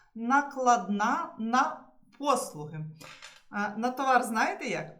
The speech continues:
Ну, я шуткую, звичайно, на товар ми не складаємо накладної, тому що підставою для відображення податкового кредиту по імпорту товарів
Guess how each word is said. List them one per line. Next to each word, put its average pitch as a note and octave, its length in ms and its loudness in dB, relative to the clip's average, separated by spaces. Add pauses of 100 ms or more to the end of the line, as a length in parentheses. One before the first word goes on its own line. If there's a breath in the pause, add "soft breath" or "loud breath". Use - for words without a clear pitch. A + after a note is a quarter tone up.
Ну, G#3+ 220 -4
я G3 180 -2
шуткую, B3 500 -6
звичайно, G#3 640 -2
на G#3+ 140 -2
товар F#3+ 460 -2
ми G#3+ 280 -4
не C#4 300 0
складаємо D#4+ 840 -2
накладної, D4 680 -6
тому A#3+ 340 -8
що A3 260 -10
підставою F3+ 680 -4
для F#3 200 -6
відображення F#3 760 -6
податкового F#3 800 -12
кредиту E4+ 440 -8
по E4+ 260 -10
імпорту D#4+ 580 -10
товарів D4 440 -4